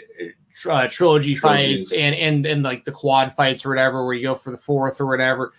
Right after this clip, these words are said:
Speaker 1: But, like, I, I mean, I, I will, I'll watch Volkanovski Holloway all day.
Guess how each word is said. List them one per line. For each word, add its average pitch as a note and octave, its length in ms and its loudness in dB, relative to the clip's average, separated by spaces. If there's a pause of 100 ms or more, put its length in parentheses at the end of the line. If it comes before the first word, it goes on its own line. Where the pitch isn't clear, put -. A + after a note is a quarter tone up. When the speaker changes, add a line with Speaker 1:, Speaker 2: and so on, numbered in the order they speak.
(220)
Speaker 1:
But, E3+ 160 4
like, D3+ 300 2 (1600)
I, E3 320 2
I - 40 2
mean, D#3+ 160 2
I, D#3+ 380 2
I D#3+ 180 0
will, D#3+ 380 0
I'll E3+ 420 2
watch C#3+ 340 0
Volkanovski C#3 580 -2
Holloway A#2+ 360 -2
all A2+ 160 -6
day. A2+ 320 -12